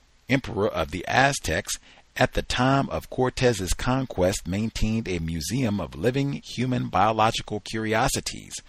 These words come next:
Prominent among these people were numerous albinos, people with leprosy, which frequently causes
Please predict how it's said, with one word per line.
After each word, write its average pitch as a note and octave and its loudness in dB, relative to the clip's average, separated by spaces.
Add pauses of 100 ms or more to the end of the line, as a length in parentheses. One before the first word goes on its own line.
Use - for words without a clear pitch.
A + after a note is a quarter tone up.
(460)
Prominent A#2+ 4
among A2 0
these G#2 -4
people F#2+ -4
were D2 -6
numerous B2+ 0
albinos, A2+ 4 (600)
people B2 2
with A#2+ -2
leprosy, G2 -2 (220)
which B2+ -2 (140)
frequently E2+ -4
causes A#2 4